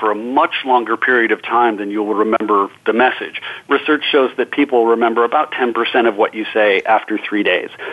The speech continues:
But they'll remember you as a human being and how you made them feel. Uh, that, that's very, very important.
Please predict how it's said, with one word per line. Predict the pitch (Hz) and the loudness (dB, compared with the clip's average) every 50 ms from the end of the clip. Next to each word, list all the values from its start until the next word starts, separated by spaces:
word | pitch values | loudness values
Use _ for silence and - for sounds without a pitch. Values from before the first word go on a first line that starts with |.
| - - - - - | -12 -14 -10 -4 -4
But | 123 120 | -2 2
they'll | - 151 165 185 | 2 4 4 4
remember | 175 147 143 139 135 120 110 107 | 4 4 4 2 2 0 -2 -6
you | 107 113 123 151 165 156 127 113 | -6 -2 0 2 2 2 2 0
as | 107 107 | 0 -2
a | 117 | -2
human | 110 - 151 135 123 117 110 | -4 -4 -2 0 0 0 0
being | 123 131 127 123 113 101 | 0 0 0 0 0 0
and | 101 - | -2 -2
how | - 117 123 120 | 0 0 0 0
you | 120 120 120 120 | 0 -2 -4 -4
made | 113 117 117 110 - | -2 -2 -2 -2 -4
them | 98 87 90 - - - - | -6 -8 -8 -10 -14 -10 -6
feel. | 156 160 156 135 95 69 - - - - - - - - - - - - - - | -4 -2 0 0 0 0 -2 -6 -10 -14 -18 -20 -20 -16 -16 -16 -16 -16 -10 -4
Uh, | 120 120 113 107 104 95 - - 180 - - _ _ _ _ _ - 127 107 - | -2 0 2 2 2 2 2 0 -2 -6 -12 _ _ _ _ _ -18 -8 -2 2
that, | 135 131 - - - - | 2 2 2 0 -4 -2
that's | - 139 139 139 - | 0 0 0 -2 -4
very, | 117 107 101 123 127 135 135 127 120 117 | -12 -6 -2 0 2 2 2 2 0 0
very | 107 107 104 95 98 95 90 | 0 0 0 0 0 0 -2
important. | 90 85 - - - 87 - 95 95 - | -4 -6 -2 0 0 0 0 -4 -12 -14